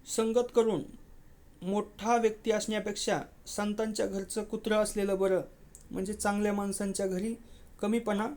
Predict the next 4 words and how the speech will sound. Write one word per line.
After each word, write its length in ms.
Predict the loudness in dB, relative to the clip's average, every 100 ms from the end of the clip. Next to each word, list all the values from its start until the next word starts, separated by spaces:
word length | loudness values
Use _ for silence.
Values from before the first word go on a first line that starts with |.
| -12 -10
असला 360 | -6 -2 0 2
तरी 200 | 2 -2 -4 -12 -18 -4
बरा. 340 | 0 2 0 -2 -16 -10 0
याप्रमाणे 560 | 2 2 -2 -2 -2